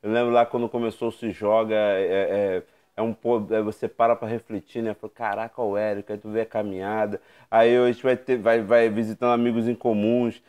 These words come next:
Aí eu, eu ve-, vejo fotos suas lá do, do, do pessoal lá. Eu falei, "Caraca, o Érico, maluco maneiro." Que ele é mu-, tive uma vez no teatro, eu fiquei encantadíssimo. Não foi um musical que você tava fazendo?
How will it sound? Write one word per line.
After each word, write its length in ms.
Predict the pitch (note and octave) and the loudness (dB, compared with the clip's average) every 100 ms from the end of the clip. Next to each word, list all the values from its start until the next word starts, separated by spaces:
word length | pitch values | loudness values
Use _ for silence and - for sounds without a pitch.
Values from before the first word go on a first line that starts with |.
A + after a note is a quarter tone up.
| _ - | _ 2
Aí 200 | A#2+ C3 | 4 4
eu, 80 | A#2 A2+ | 2 -2
eu 120 | A#2 | 0
ve-, 140 | A#2+ | 2
vejo 280 | A#2+ C3+ B2 | 4 2 0
fotos 440 | - C3 C3+ B2 G#2 | 4 6 6 2 -6
suas 360 | - B2+ A#2+ | -4 2 4
lá 220 | G#2 A2+ A#2 | 6 6 6
do, 160 | G#2 | 0
do, 280 | F2 G#2 G2+ | -6 -4 -4
do 80 | F#2+ | -4
pessoal 480 | A2 - G#2+ G2+ G#2 | -6 -4 0 2 4
lá. 100 | G#2 | 2
Eu 40 | |
falei, 180 | A2 C3 | 0 -6
"Caraca, 360 | D#3+ E3+ A3+ - | -4 -4 -4 -4
o 120 | C4+ | 0
Érico, 440 | D#4 E4 D4+ E4 D#4+ | 0 2 0 -4 -4
maluco 360 | D#4 D4 C4 C4 | -4 -4 -8 -2
maneiro." 500 | A#3+ C#4 D4 B3+ B3+ _ _ _ _ _ _ D#3+ | -2 0 -2 -2 -4 _ _ _ _ _ _ 4
Que 60 | |
ele 80 | F#3+ | 6
é 20 | |
mu-, 220 | G#3 G#3+ - G#3 G#3+ - - | 6 4 2 0 0 -4 0
tive 260 | A3 G3+ | 2 4
uma 180 | A#3 A3 | 8 8
vez 180 | G#3 A3 | 10 6
no 100 | A3 | 6
teatro, 340 | - G3+ G3 | 2 2 4
eu 40 | F#3 | 0
fiquei 360 | F#3+ F#3+ G3 - | 0 -2 -2 -2
encantadíssimo. 1300 | G#3 A3+ G#3+ G#3 A3+ F3+ C3+ D#3+ - F3 E3 F3+ - _ _ | -4 0 0 2 4 2 2 -2 -2 -4 -2 -2 -6 _ _
Não 100 | C3 | -8
foi 160 | - E3 | -2 -2
um 100 | E3+ | 0
musical 500 | E3+ D3 - D#3 D3 | -2 -4 2 4 4
que 80 | - | 0
você 100 | C#3 | 0
tava 200 | C#3 B2 | 2 4
fazendo? 680 | C3 G#2+ A#2 C#3+ C#3+ G#2+ | 4 4 4 4 2 0